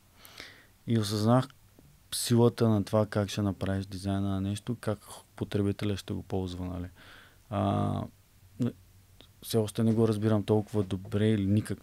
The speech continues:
даже, но осъзнах, че някой друг човек мисли първо по, по този въпрос. А, и тук да минем малко, ми се иска към комерциалната част на нещата, нали, работата с клиенти.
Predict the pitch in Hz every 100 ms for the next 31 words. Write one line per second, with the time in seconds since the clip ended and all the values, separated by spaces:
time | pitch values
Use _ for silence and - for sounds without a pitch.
0 | - 90 92 95 107 104 98 98 - -
1 | - - - 101 107 101 113 117 113 110
2 | 107 117 104 104 - - 104 101 - 107
3 | - 98 - 98 92 - 95 92 - 104
4 | 95 98 95 - - - - - - -
5 | 110 107 104 104 - - 117 104 131 160
6 | 156 143 139 120 120 123 135 139 131 120
7 | 120 120 120 - 120 113 117 - 117 -
8 | 113 107 104 - 113 - - 113 107 101
9 | 107 107 104 104 - 107 107 - - -
10 | 107 104 - 107 101 113 107 107 104 104
11 | 104 - 104 - 104 101 98 - 104